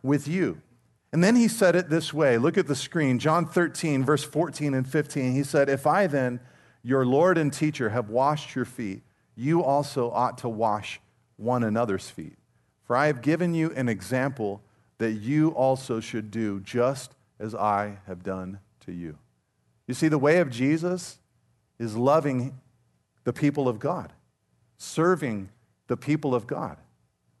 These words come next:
A lot of people think they're really advanced in the Christian life, and I've met some people who think they're so advanced in the Christian life who won't lift a finger for another Christian. They're not advanced at all. Jesus girded himself,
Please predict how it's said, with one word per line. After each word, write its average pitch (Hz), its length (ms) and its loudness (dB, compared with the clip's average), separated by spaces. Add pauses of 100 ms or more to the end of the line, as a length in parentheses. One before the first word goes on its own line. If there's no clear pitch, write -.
(240)
A - 40 -6
lot 226 160 4
of 277 60 2
people 196 240 0
think 180 240 0
they're 156 120 4
really 170 280 6
advanced 135 540 2
in 120 80 0
the 113 60 0
Christian 127 460 -4
life, 92 320 -4
and 113 80 -6
I've 151 120 0
met 151 240 0
some 135 140 -4
people 139 320 -2
who 127 100 -2
think 143 260 -4
they're 127 140 0
so 165 280 0
advanced 151 420 0
in 123 100 -4
the 117 60 -4
Christian 135 420 -4
life 110 200 0
who 131 100 -4
won't 165 300 0
lift 151 320 0
a 117 80 0
finger 107 520 -6
for 98 180 -6
another 107 260 -4
Christian. - 460 -14 (800)
They're 151 100 0
not 190 180 2
advanced 185 440 -2
at 175 80 -2
all. 240 320 -6 (520)
Jesus 175 460 0
girded 185 480 2
himself, 101 600 -6